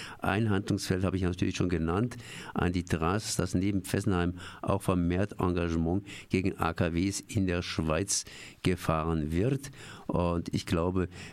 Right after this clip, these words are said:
dass auf jeden Fall, wenn Fessenheim nicht mehr so aktuell sein sollte, dass das passiert. Fessenheim zumindest ist ja, wenn's abgebaut wird, noch, ja, unter Umständen zwanzig Jahre aktuell,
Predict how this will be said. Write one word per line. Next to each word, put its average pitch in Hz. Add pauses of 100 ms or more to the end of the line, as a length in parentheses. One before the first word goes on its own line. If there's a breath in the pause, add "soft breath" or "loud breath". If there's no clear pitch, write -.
(120)
dass 85
auf 85
jeden 90
Fall, 82
wenn 85
Fessenheim 87 (300 loud breath)
nicht 95
mehr 90
so 82
aktuell 92
sein 85
sollte, 95 (340 loud breath)
dass 87
das 92
passiert. 117 (320 loud breath)
Fessenheim 104
zumindest 107 (300 loud breath)
ist 143
ja, 98
wenn's 92
abgebaut 98
wird, 98 (380 loud breath)
noch, 95
ja, 90 (240 loud breath)
unter 95
Umständen -
zwanzig 90
Jahre 92
aktuell, 90